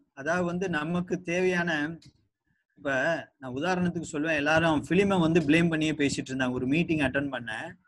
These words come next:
ஒரு சுதந்திர போராட்ட தியாகிகள் meeting. அப்ப வந்து எல்லாரும் சினிமா நட்சத்திரங்களுக்கு முக்கியத்துவம் கொடுக்குறாங்க, சினிமா, சினிமாவை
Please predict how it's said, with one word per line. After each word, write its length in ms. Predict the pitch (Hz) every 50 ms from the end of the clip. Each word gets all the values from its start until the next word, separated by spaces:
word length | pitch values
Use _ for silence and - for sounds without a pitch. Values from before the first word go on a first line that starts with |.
| _ - - _ _ -
ஒரு 180 | 135 135 135 131
சுதந்திர 480 | 131 156 165 175 175 175 175 165 156
போராட்ட 460 | 143 - 151 147 147 143 143 - 139 120
தியாகிகள் 600 | - 139 139 143 147 147 147 139 139 131 127 120
meeting. 440 | 120 127 135 135 131 120 117 113 107 110 135 175 180 - _ - - - _ _ - -
அப்ப 180 | - 151 - 170
வந்து 220 | 160 165 180 196 180
எல்லாரும் 400 | 170 170 175 180 180 180 180 -
சினிமா 260 | 175 170 175 180 175 170
நட்சத்திரங்களுக்கு 720 | 165 156 - - 165 - 165 160 160 160 156 156 156 156
முக்கியத்துவம் 480 | 156 151 - 160 151 151 160 156 - 151
கொடுக்குறாங்க, 420 | 147 143 143 143 143 139 143 143
சினிமா, 400 | 139 - - 151 151 156 156 156 147
சினிமாவை 760 | 135 - 151 151 147 147 147 143 143 143 143 143 143 147